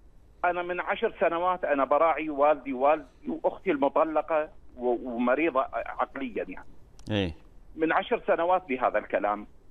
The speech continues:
Speaker 1: واليوم أنا بحاجة إلى م-، مساعدتهم يعني. عندي ظروف أسوأ منها ما موجودة، ومحتاج إلى مساعدتهم.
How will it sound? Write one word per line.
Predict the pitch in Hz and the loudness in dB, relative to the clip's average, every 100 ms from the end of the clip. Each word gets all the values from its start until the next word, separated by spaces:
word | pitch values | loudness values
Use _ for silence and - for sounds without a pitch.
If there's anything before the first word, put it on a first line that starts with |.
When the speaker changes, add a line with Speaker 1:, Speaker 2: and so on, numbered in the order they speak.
| - | -10
Speaker 1:
واليوم | 110 120 139 143 202 226 220 | -6 0 0 2 4 4 2
أنا | 196 202 196 139 156 | -2 0 0 -2 -4
بحاجة | 151 180 208 202 170 | 0 4 2 2 -2
إلى | 165 160 | 2 2
م-، | 151 131 - - - | 2 -8 -12 -20 -14
مساعدتهم | 104 - 131 123 143 - 123 90 | -8 0 0 0 -4 -6 -8 -8
يعني. | 87 - - - - - - | -12 -16 -20 -20 -20 -12 -4
عندي | 156 160 160 | 0 2 2
ظروف | 143 170 185 - - - - | 6 4 2 -6 -20 -10 -2
أسوأ | 185 - 156 147 | -2 4 4 4
منها | 147 147 147 | 0 0 0
ما | 107 120 | 2 2
موجودة، | 131 117 - 117 131 180 - - - - - - - | 2 -2 -6 0 0 0 -12 -18 -18 -20 -20 -18 -6
ومحتاج | 147 - 127 131 139 - 240 254 | -2 0 0 -2 -2 2 2 2
إلى | 220 208 | 2 2
مساعدتهم. | 214 208 214 202 208 202 135 | 2 0 2 2 0 -4 -6